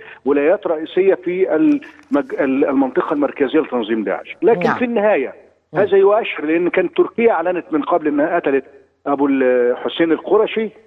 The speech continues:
Speaker 2: مم.
Speaker 1: آه، واللي هو زعيم داعش، ودي
Speaker 2: مم.
Speaker 1: أمريكا بتعلن مقتل الرجل الثاني، يعني معناه
Speaker 2: مم.
Speaker 1: أن داعش في مركزها منهار.
Speaker 2: طيب.
Speaker 1: وأنها لا تستطيع
Speaker 2: هل معنى
Speaker 1: حماية
Speaker 2: كده إنه
Speaker 1: قيادتها.
Speaker 2: داعش دي ليها كذا زعيم؟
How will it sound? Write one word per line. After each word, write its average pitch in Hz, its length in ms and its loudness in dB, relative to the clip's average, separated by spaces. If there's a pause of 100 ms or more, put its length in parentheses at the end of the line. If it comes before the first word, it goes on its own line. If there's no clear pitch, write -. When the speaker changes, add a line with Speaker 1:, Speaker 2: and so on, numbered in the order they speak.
Speaker 2:
مم. 156 260 -6
Speaker 1:
آه، 143 300 2
واللي 139 320 2
هو 147 100 2
زعيم 143 280 -2
داعش، 196 440 2
ودي 170 180 2
Speaker 2:
مم. 170 60 2
Speaker 1:
أمريكا 165 280 -2
بتعلن 156 340 -2
مقتل 147 380 -2
الرجل 147 280 0
الثاني، 196 340 0
يعني 180 240 0
معناه 175 360 -2 (320)
Speaker 2:
مم. 131 40 -2
Speaker 1:
أن 160 200 0
داعش 208 360 0
في 170 140 -4
مركزها 185 680 0
منهار. 147 480 -2 (720)
Speaker 2:
طيب. 160 120 4
Speaker 1:
وأنها 175 160 0
لا 202 120 2
تستطيع 180 360 -2
Speaker 2:
هل 339 360 0
معنى 233 300 2
Speaker 1:
حماية - 100 0
Speaker 2:
كده 208 300 -2
إنه 170 120 2
Speaker 1:
قيادتها. 165 260 -4
Speaker 2:
داعش 202 440 2
دي 202 320 -6
ليها 196 220 -4
كذا 170 300 -4
زعيم؟ 135 560 -6